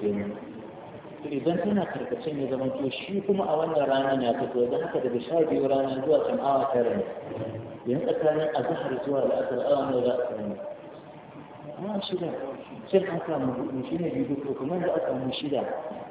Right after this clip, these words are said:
shi ne biyu bisa uku, shi ne, shi ne daidai ɗin da nake nufi. Ma'ana ratio ɗin daidai zai zama, ran ɗaya ratio ɗin zai daidai, abin nan ratio ɗin za a zuwa la'asar,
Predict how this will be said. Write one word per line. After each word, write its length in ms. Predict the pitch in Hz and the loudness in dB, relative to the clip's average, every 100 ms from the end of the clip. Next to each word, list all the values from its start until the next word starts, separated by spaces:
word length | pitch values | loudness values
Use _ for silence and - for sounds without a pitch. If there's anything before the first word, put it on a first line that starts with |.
| - | -12
shi 160 | - 160 | -6 -4
ne 80 | 151 | -2
biyu 120 | 139 143 | -2 -2
bisa 120 | 143 | -4
uku, 300 | 139 - - | -4 -2 -4
shi 120 | - | -4
ne, 220 | 180 185 - | -4 -4 -6
shi 140 | 180 | 0
ne 140 | 180 | 2
daidai 300 | 156 151 151 | 4 4 4
ɗin 160 | 151 143 | 2 2
da 80 | 117 | 4
nake 260 | 117 113 104 | 2 2 0
nufi. 240 | 101 - - - - - - - - - - - | -2 -6 -14 -16 -16 -14 -12 -12 -12 -14 -16 -8
Ma'ana 380 | 120 139 156 170 | -6 -4 -4 0
ratio 260 | 185 - 185 | 0 2 0
ɗin 180 | 147 135 | 0 -2
daidai 300 | 135 135 123 | 0 0 0
zai 180 | 127 104 | 0 -2
zama, 240 | 101 101 | -4 -4
ran 160 | 135 139 | -2 -2
ɗaya 240 | 131 123 | -2 0
ratio 320 | 127 175 - 160 | 0 0 0 0
ɗin 280 | 143 135 | 0 -2
zai 260 | 120 123 - | -2 -4 -4
daidai, 340 | 139 135 151 156 - 120 | -4 -2 -4 -6 -4 -4
abin 280 | 123 147 | -2 -2
nan 200 | 123 120 | 0 0
ratio 200 | - - - | -2 -4 -6
ɗin 220 | 151 143 - - | -6 -10 -12 -6
za 120 | 131 | -2
a 220 | 139 - 196 | 0 0 2
zuwa 160 | 233 | 2
la'asar, 440 | 240 - - 214 | 2 -2 -4 -2